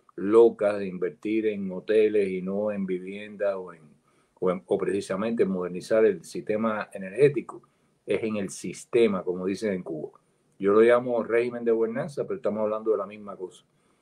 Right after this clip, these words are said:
Usted puede mañana cambiar al gobierno completo, de Díaz-Canel para abajo hasta el último funcionario. Eh, puedes permitir que,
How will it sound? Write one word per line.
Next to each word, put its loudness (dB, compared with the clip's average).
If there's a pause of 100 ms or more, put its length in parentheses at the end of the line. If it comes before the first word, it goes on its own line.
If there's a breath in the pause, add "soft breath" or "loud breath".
(240)
Usted 8
puede 8
mañana 2
cambiar 4
al 2
gobierno 0
completo, -2 (640)
de 0
Díaz-Canel -4
para 2
abajo 2
hasta -4
el -4
último -4
funcionario. -10 (640)
Eh, 0 (180)
puedes 8
permitir -2
que, 0